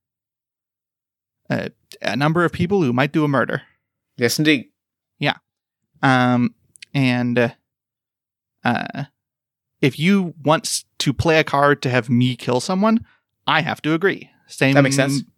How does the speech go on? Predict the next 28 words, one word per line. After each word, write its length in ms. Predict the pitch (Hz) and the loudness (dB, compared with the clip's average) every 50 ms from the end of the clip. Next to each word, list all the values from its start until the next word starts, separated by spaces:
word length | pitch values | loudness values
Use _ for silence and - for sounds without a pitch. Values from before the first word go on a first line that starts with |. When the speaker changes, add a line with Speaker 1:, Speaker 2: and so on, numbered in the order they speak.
| _ - | _ -10
Speaker 1:
with 180 | 131 131 139 | -4 -2 0
the 100 | 135 139 | 2 2
other 140 | 143 143 143 | 2 2 2
way 140 | 143 156 156 | 2 0 0
around, 340 | 170 196 196 - - - - _ _ _ _ _ - | 0 2 0 0 -2 -6 -16 _ _ _ _ _ -8
even 240 | 147 143 123 131 131 | -6 -2 0 0 2
though 120 | 131 147 | 2 0
you 180 | 160 143 123 123 | 0 0 0 0
are 60 | 131 139 | -2 -2
the 80 | 156 | -4
killer. 340 | - - 160 - - - - _ _ _ _ _ _ _ _ _ _ _ _ _ _ _ _ _ _ _ _ _ _ _ _ _ _ _ _ _ _ _ _ _ _ _ _ - | -6 -8 -10 -10 -10 -18 -20 _ _ _ _ _ _ _ _ _ _ _ _ _ _ _ _ _ _ _ _ _ _ _ _ _ _ _ _ _ _ _ _ _ _ _ _ -6
Right. 300 | 127 - - - - - _ - | -6 -6 -6 -10 -20 -16 _ -4
Then 100 | 143 131 | -4 -2
we 80 | 147 | 0
have 160 | 147 117 - _ _ - | 0 0 -2 _ _ -4
Aftershock. 600 | 151 156 - - 127 - - - - 110 - - - _ _ _ _ _ _ _ - - | -4 -2 -2 -2 -4 -4 -4 -10 -10 -12 -16 -18 -20 _ _ _ _ _ _ _ -4 0
Uh, 300 | 131 123 120 120 120 113 113 | 0 2 2 2 0 0 0
we 80 | 131 | -2
can 220 | 127 - 143 120 113 | -2 0 0 0 0
flip 580 | - - - - - - 135 165 170 - - - - _ - | 0 -4 -14 -14 -10 -6 -2 -2 -2 -2 -4 -12 -10 _ 0
a 400 | 135 135 127 127 123 123 123 120 - | 2 2 2 2 2 0 0 0 0
major 300 | 139 143 139 135 147 - | 0 -2 -2 -2 -2 -2
arcana 360 | 135 131 - - 147 143 131 | -4 -4 -2 -2 0 0 0
face 400 | 123 - - - 139 131 - - - | -2 -4 -4 -4 -2 -2 -2 -4 -6
down 300 | 127 120 123 143 143 143 | -4 -2 0 0 0 0
in 120 | - - | -2 -4
the 60 | 127 | -6
sepulcher, 580 | - - - - - 135 - - 208 233 240 | -6 -8 -10 -6 -6 -6 -2 0 -2 -2 -2